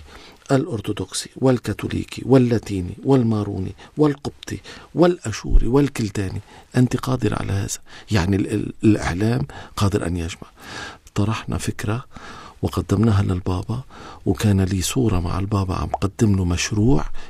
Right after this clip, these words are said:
بناء مدينة السلام، أكبر مدينة إعلامية بالشرق، هي التي سوف تجمع كل طوائف الشرق، ثلاثة عشر طائفة بالشرق، ما بنحب نقول طائفة، نقول كنيسة، سوف تجمع هذه الطوائف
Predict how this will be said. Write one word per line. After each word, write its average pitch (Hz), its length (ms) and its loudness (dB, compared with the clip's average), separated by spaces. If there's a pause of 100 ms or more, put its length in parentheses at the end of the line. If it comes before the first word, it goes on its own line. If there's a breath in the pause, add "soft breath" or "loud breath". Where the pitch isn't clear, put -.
(140 loud breath)
بناء 107 500 2
مدينة 113 460 2
السلام، 104 540 -2 (480 loud breath)
أكبر 101 440 -4
مدينة 104 560 0
إعلامية 101 480 2
بالشرق، 90 460 -4 (560 loud breath)
هي 123 320 4
التي 98 580 0 (340 loud breath)
سوف 131 400 -2
تجمع 104 480 -2
كل 180 160 2
طوائف - 360 -4
الشرق، - 280 -8
ثلاثة - 320 -6
عشر 127 220 -2
طائفة 120 340 -2
بالشرق، 123 400 -2 (460 loud breath)
ما 131 140 2
بنحب 110 360 -2
نقول 110 140 2
طائفة، 95 360 -2
نقول 104 240 0
كنيسة، 107 460 -2 (480 loud breath)
سوف 123 320 2
تجمع 139 340 0
هذه 113 260 -2
الطوائف 117 580 -4